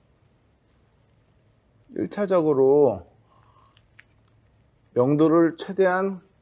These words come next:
끌어올리고 밝아진 명도에서 최대한 컬러가 예쁘게 표현할 수 있는 연모제를 믹스하여 진행해 보겠습니다.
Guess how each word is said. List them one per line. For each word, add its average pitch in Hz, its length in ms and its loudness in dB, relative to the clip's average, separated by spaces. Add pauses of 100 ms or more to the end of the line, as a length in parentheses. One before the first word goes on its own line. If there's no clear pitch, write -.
(260)
끌어올리고 175 880 -2 (1700)
밝아진 156 480 2
명도에서 120 800 -2 (2000)
최대한 175 560 -4 (680)
컬러가 165 440 4
예쁘게 156 300 2
표현할 180 380 -2
수 - 120 -8
있는 147 480 -4 (1800)
연모제를 151 840 2 (140)
믹스하여 123 800 -2 (480)
진행해 139 400 -2
보겠습니다. 107 680 -8